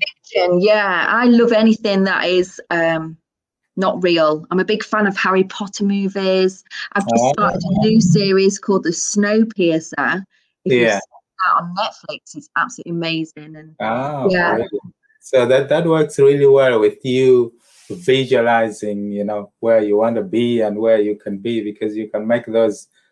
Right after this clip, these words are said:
Speaker 2: thoughts become real in a way, isn't it?
Speaker 1: Yeah. Thoughts
Speaker 2: So
Speaker 1: become things.
Speaker 2: Okay, great. So what about this last but not least, freedom or hope?
Speaker 1: Hope.
Speaker 2: Yeah?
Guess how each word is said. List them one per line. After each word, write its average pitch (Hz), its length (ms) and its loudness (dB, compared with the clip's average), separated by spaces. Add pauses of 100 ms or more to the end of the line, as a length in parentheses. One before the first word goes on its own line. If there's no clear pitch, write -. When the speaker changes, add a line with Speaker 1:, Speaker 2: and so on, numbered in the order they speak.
(120)
Speaker 2:
thoughts - 800 -2 (120)
become 113 440 -2
real 104 360 2
in 98 180 -6
a 95 100 -10
way, 101 280 0
isn't 101 240 -4
it? - 40 -10
Speaker 1:
Yeah. - 720 -6
Thoughts 226 200 2
Speaker 2:
So 113 80 4
Speaker 1:
become 196 340 -4 (160)
things. 165 600 -16 (800)
Speaker 2:
Okay, 113 500 0
great. 107 320 0
So 120 380 2
what 117 200 2
about 117 300 2
this 113 300 -4
last 120 420 0
but 110 140 -2
not 117 180 2
least, 127 580 -2
freedom 160 840 0
or 110 320 0
hope? 104 340 0 (1400)
Speaker 1:
Hope. 170 380 -2 (1160)
Speaker 2:
Yeah? 123 400 -2